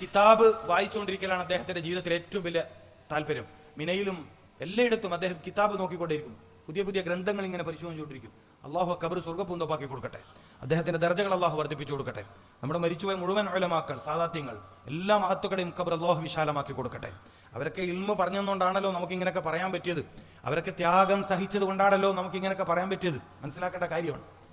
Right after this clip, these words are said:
മനസ്സിലാക്കേണ്ട കാര്യമാണ്. പത്തറുപത് കൊല്ലത്തോളമായി കേരളീയ ഇസ്ലാമിക സമൂഹത്തിൽ വിദ്യാഭ്യാസത്തിന്റെ നേർവഴി പറഞ്ഞു കൊടുക്കുന്ന ഒരു സംവിധാനം അതിന്റെ അറുപത് വർഷം പൂർത്തിയാക്കിയതിന്റെ സന്തോഷകരമായ, സംതൃപ്തകരമായ ആണ്ട്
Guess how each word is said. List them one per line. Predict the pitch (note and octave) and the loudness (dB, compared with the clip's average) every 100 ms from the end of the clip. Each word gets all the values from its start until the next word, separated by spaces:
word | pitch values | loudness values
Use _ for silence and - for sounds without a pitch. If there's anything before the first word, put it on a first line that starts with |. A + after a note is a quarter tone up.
| - - - - - - | -20 -20 -20 -20 -20 -16
മനസ്സിലാക്കേണ്ട | - F3 F3+ F#3 | -8 -4 -2 -2
കാര്യമാണ്. | E3+ D#3+ F3+ D#3+ A2+ - - - - - - - - - C3+ | 0 2 4 2 0 -6 -18 -20 -20 -20 -20 -20 -20 -10 -6
പത്തറുപത് | - F3 F#3+ | 0 2 2
കൊല്ലത്തോളമായി | F#3+ F#3 F#3+ F#3+ G3 G3+ G3 G3 | 2 2 4 6 6 6 4 4
കേരളീയ | G3+ F3+ F#3 G3 G3+ G3 - D#3 | 4 4 6 6 8 6 2 -6
ഇസ്ലാമിക | - F#3 F#3+ G3 | 0 4 4 2
സമൂഹത്തിൽ | F#3+ F#3 F#3 G3 G3 | 0 0 0 0 0
വിദ്യാഭ്യാസത്തിന്റെ | F#3 E3+ F3+ G3 G3+ G3+ G3+ | 0 0 4 4 4 0 2
നേർവഴി | F#3+ F3+ G3+ G3+ G3+ | 2 2 4 4 4
പറഞ്ഞു | F#3 F#3+ G3 | 2 2 2
കൊടുക്കുന്ന | G3+ G3 G3+ | 2 2 2
ഒരു | G3+ G3 | 2 2
സംവിധാനം | - F3+ G3 G3+ G#3 G3+ - - | -2 -4 6 6 6 2 -4 -10
അതിന്റെ | B2+ E3+ F#3+ | -6 0 2
അറുപത് | E3 F#3+ G3+ | 2 4 4
വർഷം | G3 F3 - G#3 | 4 2 -2 -2
പൂർത്തിയാക്കിയതിന്റെ | F3+ F#3 G3+ G3+ G3+ G3+ G3+ G3+ G3 - - | -2 -2 4 4 4 2 2 2 2 -2 -8
സന്തോഷകരമായ, | C#3+ E3 G3 F#3+ G3+ G3+ F#3+ G3 G#3 | -4 0 0 0 2 2 4 2 2
സംതൃപ്തകരമായ | E3+ D#3+ F#3+ G#3 G3 G3 G3 G3+ - | 0 -2 -2 2 4 4 6 4 4
ആണ്ട് | D3 F3+ G#3 G3+ | 0 0 4 8